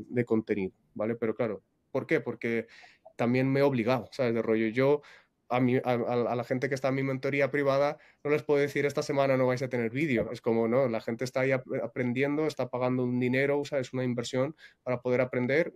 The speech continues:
Yo doy mi máximo, lo voy a hacer y, claro, tengo que, pues, delimitarme ese, ese tiempo, ¿sabes? Y de esa forma, pues, he encontrado un sistema que a mí me funciona para mantener continuidad en las redes también,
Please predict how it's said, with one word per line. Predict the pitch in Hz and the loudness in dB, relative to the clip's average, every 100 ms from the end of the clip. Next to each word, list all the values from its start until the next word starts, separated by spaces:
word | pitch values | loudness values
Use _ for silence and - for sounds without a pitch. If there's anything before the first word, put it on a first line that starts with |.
| - | -4
Yo | 127 127 | 0 0
doy | 123 135 131 | 0 0 2
mi | 127 127 | 2 2
máximo, | 131 - 175 180 190 - 117 - 107 | 2 0 -2 0 -2 -4 -10 -10 -14
lo | 101 120 | -6 -2
voy | 123 | 0
a | 127 | 0
hacer | 151 180 185 | 0 -2 -2
y, | 123 | -2
claro, | 127 107 | 0 0
tengo | 110 113 113 | -2 -6 0
que, | 120 113 _ - | 0 0 _ -12
pues, | 107 - | -8 -4
delimitarme | 107 107 107 117 127 | -2 -2 0 0 2
ese, | 127 127 | 0 -2
ese | 127 127 | -4 -4
tiempo, | 135 143 160 180 - - - | -2 -2 -2 -6 -8 -20 -6
¿sabes? | 147 117 - | -2 -2 -2
Y | 123 | 0
de | 127 | 0
esa | 139 | 2
forma, | 131 151 156 | 2 2 0
pues, | 147 135 | -2 -2
he | 135 | -2
encontrado | 139 139 139 139 151 156 _ - | -2 -4 2 2 2 -2 _ -10
un | 139 | -8
sistema | 135 131 143 139 | -6 -2 2 2
que | 139 | 2
a | |
mí | 143 | 0
me | |
funciona | 143 143 143 - | -2 -2 -2 0
para | 139 117 | 0 -2
mantener | 117 123 131 | -2 -2 0
continuidad | 135 131 127 131 131 | 0 0 0 2 0
en | 131 | 0
las | 127 | 0
redes | 135 143 | -2 -4
también, | 110 98 | -6 -10